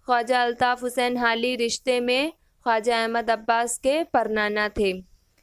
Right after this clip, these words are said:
अगला सवाल है, ख्वाजा अहमद अब्बास ने इब्तदाई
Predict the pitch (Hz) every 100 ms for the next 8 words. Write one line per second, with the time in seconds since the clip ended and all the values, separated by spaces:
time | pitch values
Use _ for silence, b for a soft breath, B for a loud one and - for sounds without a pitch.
0 | _ 226 226 240 247 254 247 247 247 240
1 | 247 247 254 247 - _ _ 254 226 226
2 | 247 240 233 240 233 220 233 233 240 247
3 | 247 247 233 - 226 233 226